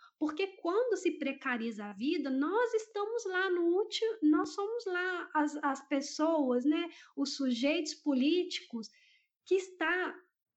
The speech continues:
lá no final de, da, da, da hierarquia,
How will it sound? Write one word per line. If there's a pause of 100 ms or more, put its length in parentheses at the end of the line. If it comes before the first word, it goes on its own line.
(600)
lá
no
final
de,
da,
da,
da
hierarquia,